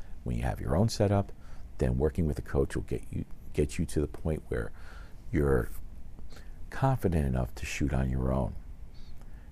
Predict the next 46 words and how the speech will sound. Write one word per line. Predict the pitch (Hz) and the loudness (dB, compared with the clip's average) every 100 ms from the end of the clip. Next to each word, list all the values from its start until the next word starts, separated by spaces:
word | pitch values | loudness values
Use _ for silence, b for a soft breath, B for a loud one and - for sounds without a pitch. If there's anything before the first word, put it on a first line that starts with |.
| - | 0
Remember, | 73 67 65 60 - | 2 4 2 -2 -4
if | - 64 | -2 -2
you | 67 | 0
have | 62 64 | 0 0
a | |
bad | 58 64 78 101 | 0 0 2 2
experience | - - 92 87 85 - | 2 2 2 4 2 0
when | - | -2
you're | - | -2
first | - - - 71 | -4 -2 0 -2
starting | - 82 90 113 | 0 2 4 4
out, | 117 80 - B B B B - | 4 2 -2 B B B B -4
you're | 117 | 0
gonna | 143 | 4
be | 135 117 | 6 8
less | 95 - | 6 6
likely | 80 73 - 76 | 6 6 4 -4
to | - | -4
keep | - 69 67 | -6 -4 -2
it | 62 | -2
going. | 65 65 60 - - - B B B B B B | 0 0 -2 -6 -10 -8 B B B B B B
So | - | 2
we | 82 78 | 2 2
want | 82 90 127 123 | 4 4 4 2
you | 101 | 0
to | |
start | - 80 78 | 2 2 4
out | 65 | 2
in | 65 | 0
the | 65 | -2
right | 62 - | -2 -2
path. | 69 - - - - - - B B B B B B | -2 -4 -6 -10 -10 -10 -8 B B B B B B
Some | - 85 95 | -2 2 4
shops, | 113 104 90 90 - | 4 4 2 2 -2
when | 67 | -2
you | 73 | -2
buy | 76 73 | 0 2
a | 85 | 4
bow | 90 82 | 6 4
from | - 87 | 4 4
them, | 90 110 - B B B | 6 6 2 B B B
will | - 69 | 2 6
have | 69 67 65 - - - | 6 6 4 -2 -10 -8
free | - 95 80 | 4 6 8
range | 71 71 85 90 | 8 6 6 6
fees | - 85 85 87 90 | 4 6 6 4 2